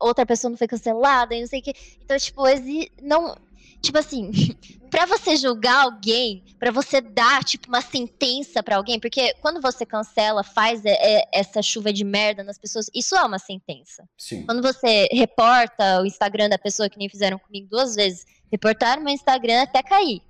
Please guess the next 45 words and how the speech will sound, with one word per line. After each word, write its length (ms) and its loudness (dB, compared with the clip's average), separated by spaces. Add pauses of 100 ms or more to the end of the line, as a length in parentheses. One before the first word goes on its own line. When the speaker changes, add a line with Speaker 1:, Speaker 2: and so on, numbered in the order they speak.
(540)
Speaker 1:
Fiquei 240 0
sem, 420 0 (260)
não 140 -2
consegui 640 0
trabalhar, 540 0
não 80 -12
consegui 300 -10
dar 140 0
continuidade. 560 -4 (140)
Isso 160 -2
é 60 4
uma 140 2
sentença, 560 -10
isso 160 -2
é 60 6
uma 140 4
punição. 600 -2 (760)
Tipo, 280 -4
pra 140 0
você 320 2
ter 200 2
o 60 4
direito 360 0
de 100 -6
fazer 240 -2
isso, 280 0
ou 140 4
você 240 0
tem 200 -8
que 80 -20
ser 180 -6
um 120 -6
juiz, 540 -4
ou 120 4
você 160 2
tem 120 -2
que 80 -8
ser 120 0
Deus. 560 0 (760)
E 260 -2
ninguém 420 0
que 120 -6
tá 140 2
na 80 -4
internet 680 0